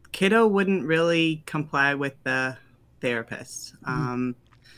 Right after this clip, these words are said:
Speaker 1: they played games and did some bonding, um, but this kiddo, even with a year of bonding,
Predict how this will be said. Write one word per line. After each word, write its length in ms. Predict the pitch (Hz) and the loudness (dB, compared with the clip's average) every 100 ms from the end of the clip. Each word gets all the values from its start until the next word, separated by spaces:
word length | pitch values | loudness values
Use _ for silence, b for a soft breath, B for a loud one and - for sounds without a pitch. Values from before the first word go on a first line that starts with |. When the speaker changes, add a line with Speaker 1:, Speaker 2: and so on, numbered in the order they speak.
| b b b - _ _ - 151 - 139 160 151 - - _ | b b b -20 _ _ -14 -14 -14 -20 -16 -14 -16 -20 _
Speaker 1:
they 420 | 170 147 151 151 156 | -6 -2 0 2 0
played 520 | - 139 156 147 - | -2 -2 -2 -2 -4
games 760 | 147 139 139 143 151 160 156 - | -2 -2 -2 0 0 0 -2 -10
and 680 | 143 131 131 135 135 135 127 - _ _ | -8 -6 -4 -4 -2 -2 -4 -10 _ _
did 180 | 156 151 | -2 0
some 220 | - 170 | 0 0
bonding, 800 | 147 139 135 131 131 135 147 156 - - | 4 4 2 0 0 0 -2 -4 -10 -8
um, 680 | 131 131 139 135 135 131 - _ | -6 -4 -2 0 0 0 -6 _
but 540 | 131 143 139 139 135 - _ _ _ _ - | -2 2 4 4 0 -4 _ _ _ _ -12
this 260 | 147 147 - | -6 -6 -6
kiddo, 640 | - 151 143 139 139 139 B B B _ b b b b b - _ | -6 -2 0 0 -2 -4 B B B _ b b b b b -20 _
even 380 | - 175 175 170 | 2 2 4 2
with 260 | 156 151 135 _ - | 4 2 -2 _ -4
a 80 | 156 | -2
year 380 | 143 147 156 | 2 2 2
of 160 | 147 131 | 2 0
bonding, 720 | 131 139 135 123 123 120 | 2 2 2 0 0 0